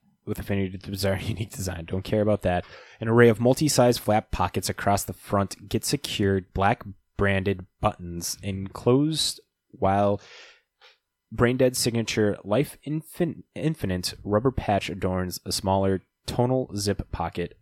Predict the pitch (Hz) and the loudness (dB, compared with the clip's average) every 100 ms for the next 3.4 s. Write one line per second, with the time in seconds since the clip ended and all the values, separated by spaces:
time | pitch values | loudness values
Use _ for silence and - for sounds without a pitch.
0 | - 110 - 104 98 95 90 90 87 90 | -6 -6 -4 -4 -4 -4 -2 -2 -2 -4
1 | 87 87 87 85 95 104 - - 98 98 | -4 -6 -6 -4 -2 -4 -6 -10 -6 -4
2 | 98 - - 90 - 90 87 _ 87 85 | -4 -4 -4 -4 -2 -2 -4 _ -12 -10
3 | 80 - 78 | -12 -16 -20